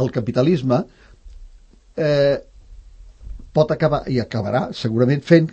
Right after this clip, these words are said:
amb el feminisme el mateix que ha fet, que va fer, eh, al principi, quan apareix una cosa que, mm, qüestiona el sistema, el sistema es revolta. Però després, quan veu que el sistema, quan veu que d'allà en pot treure benefici econòmic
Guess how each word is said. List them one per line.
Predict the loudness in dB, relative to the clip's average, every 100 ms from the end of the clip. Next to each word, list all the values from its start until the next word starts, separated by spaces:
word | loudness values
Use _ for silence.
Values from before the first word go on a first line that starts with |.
| -6
amb | -2 0
el | 0
feminisme | 0 2 2 0 0 -2 -4 -12 -12 -4
el | -2
mateix | 0 0 0
que | -2
ha | 2
fet, | 2 0 -4
que | -2
va | 0 0
fer, | 2 2 2 -6
eh, | -14 -14 -12
al | -8
principi, | -4 -2 -2 -2
quan | 0 0
apareix | 2 0 0
una | 0 2
cosa | 4 4 2 0
que, | 0 0 -2 -6
mm, | -4 -4 -4 -10 -14 -12 -6
qüestiona | -4 0 2 2
el |
sistema, | 0 -2 2 2 2 0 -4 _ -20 _
el | -14
sistema | -10 -6 -2 -2
es | 0
revolta. | -2 -2 -6 -12 -20 _ _ -14 -10 -10 -14 -20 _
Però | -4 -2
després, | 0 2 2
quan | 2 2
veu | 4 2
que | 0 -2
el | -4
sistema, | -4 -2 -2
quan | 0 0
veu | 2 2
que | 0
d'allà | 0 2 2
en | 2
pot | 0 -2
treure | 0 2
benefici | 2 2 2 -2 0 -2
econòmic | -2 0 2 2 0 -8